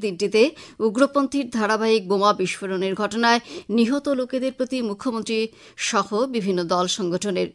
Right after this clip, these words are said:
শ্রদ্ধাঞ্জলি। এখন বিস্তারিত খবর। সমগ্র দেশে আলোর উৎসব দীপাবলি উৎসাহ উদ্দীপনায় পালন করার জন্য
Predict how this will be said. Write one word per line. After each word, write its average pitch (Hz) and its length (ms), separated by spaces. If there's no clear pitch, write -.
শ্রদ্ধাঞ্জলি। - 800
এখন 175 320
বিস্তারিত 175 600
খবর। 165 360
সমগ্র 294 540
দেশে 330 300
আলোর 277 260
উৎসব 294 380
দীপাবলি 233 540
উৎসাহ 208 400
উদ্দীপনায় 196 640
পালন 190 300
করার 165 280
জন্য 196 240